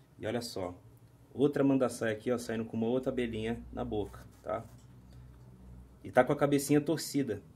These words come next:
essa abelha que tá na boca dela. Provavelmente também outro zangão, tá?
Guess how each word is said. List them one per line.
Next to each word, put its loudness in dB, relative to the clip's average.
essa -6
abelha -4
que -12
tá -2
na -4
boca -8
dela. -4
Provavelmente 4
também -2
outro -2
zangão, 0
tá? -4